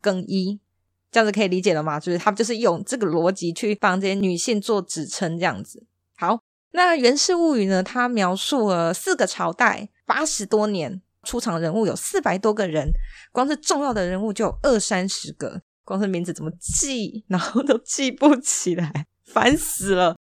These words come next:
人太多，人太多。我至少重看了四五遍才终于搞清楚这些人到底谁是谁，超级难的，超级难。而且你知道源氏又很爱乱搞，所以人太多，搞不清楚。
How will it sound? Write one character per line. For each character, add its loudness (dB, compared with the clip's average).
人 6
太 6
多， 6
人 4
太 4
多。 0
我 -6
至 -2
少 6
重 -2
看 -4
了 0
四 -4
五 0
遍 -2
才 0
终 -2
于 -2
搞 0
清 -4
楚 -8
这 0
些 0
人 -4
到 0
底 0
谁 -2
是 -2
谁， 0
超 4
级 0
难 2
的， 2
超 4
级 -2
难。 -4
而 0
且 8
你 6
知 2
道 4
源 2
氏 0
又 8
很 0
爱 4
乱 4
搞， 0
所 2
以 0
人 0
太 4
多， -2
搞 6
不 4
清 4
楚。 -2